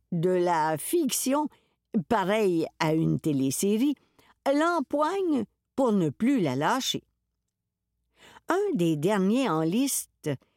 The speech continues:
est Les Belles Promesses de Pierre Lemaître, pour lequel elle ne tarit pas d'éloges. C'est quelqu'un qui est capable de nous amener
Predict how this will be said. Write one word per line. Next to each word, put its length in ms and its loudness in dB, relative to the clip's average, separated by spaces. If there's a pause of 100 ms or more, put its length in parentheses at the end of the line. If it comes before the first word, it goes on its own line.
(280)
est 300 0 (340)
Les 200 2
Belles 580 -2
Promesses 680 -2 (720)
de 280 0 (220)
Pierre 480 -2 (120)
Lemaître, 760 -2 (680)
pour 160 -4
lequel 640 0 (240)
elle 240 2
ne 160 0 (140)
tarit 420 0 (100)
pas 160 0
d'éloges. 640 -2 (2000)
C'est 260 0
quelqu'un 460 -2
qui 120 -2
est 40 -2
capable 640 -2
de 100 2
nous 320 2
amener 360 0